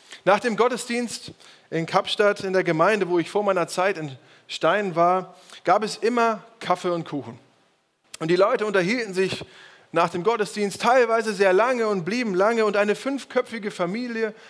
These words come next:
blieb bis ganz zum Schluss und überlegte dann, wie sie den Rest des Tages noch zusammen verbringen sollten. Aber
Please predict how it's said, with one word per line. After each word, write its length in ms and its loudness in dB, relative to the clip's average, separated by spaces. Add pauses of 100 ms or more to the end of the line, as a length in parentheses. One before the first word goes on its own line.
(140)
blieb 240 0
bis 180 -2
ganz 380 -2
zum 160 -4
Schluss 280 -4
und 80 -2
überlegte 520 -2
dann, 320 0 (220)
wie 100 -2
sie 120 -4
den 220 0 (560)
Rest 400 -2
des 140 -12
Tages 440 -2
noch 260 -4
zusammen 420 -4
verbringen 440 -4
sollten. 400 -10 (1200)
Aber 400 2